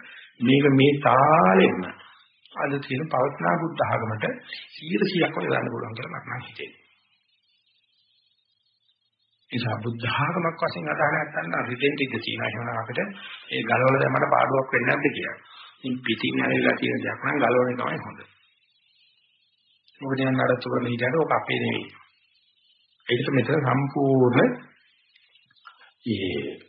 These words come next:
සුදුසුකම, අවශ්‍යතාවය සර්වඥාන්ත පෙන්නලා දෙනවා. නමුත් හොඳ වෙලාවට ඒ කාමටික බ්‍රාහ්මණයා මතක් කරනවා, ස්වාමීන් වහන්සේ, මේ විදිහට මේ කාරණා පහෙන්, ශ්‍රද්ධාවෙන්, රුචියෙන්, අනුස්සවෙන්,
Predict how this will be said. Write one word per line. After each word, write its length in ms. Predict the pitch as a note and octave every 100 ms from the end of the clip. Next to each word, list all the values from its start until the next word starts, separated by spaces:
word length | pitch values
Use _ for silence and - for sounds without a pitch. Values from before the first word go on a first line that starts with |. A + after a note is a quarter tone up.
| _
සුදුසුකම, 640 | - F3 F3 F3 - E2 E2+ - - - - - _ _ -
අවශ්‍යතාවය 640 | A#2+ B2 - - A2 -
සර්වඥාන්ත 540 | G#2+ A2+ A2+ - A2 A2+
පෙන්නලා 320 | - F#2+ -
දෙනවා. 240 | - - - _ - -
නමුත් 240 | - F2
හොඳ 200 | - D#3+
වෙලාවට 460 | D#3 C#3 D3 F3 E3+
ඒ 120 | C#3+
කාමටික 400 | - A2+ A#2+ -
බ්‍රාහ්මණයා 720 | A#2+ A2+ A2+ - C#3+ B2 B2 - - G#2+
මතක් 300 | A2 A#2+ -
කරනවා, 420 | D3 C#3+ A#2 A3 - - - -
ස්වාමීන් 380 | - C#3 D#3
වහන්සේ, 280 | D3+ D3+ D3
මේ 160 | C3 C3+
විදිහට 360 | C#3 C3+ C#3+ C3+
මේ 180 | C3+
කාරණා 500 | B2+ A#2+ A#2+ B2+ C3
පහෙන්, 340 | B2+ G#2 G#2 - - _ _ _ _ _ _ _ _ _ _ _ _ _ _ _ _ _ -
ශ්‍රද්ධාවෙන්, 680 | - G#2+ G#2+ - A2 A#2 D3+
රුචියෙන්, 500 | C#3 A2+ - A#2 B2+ D3
අනුස්සවෙන්, 720 | B2 B2 B2 - A#2+ B2+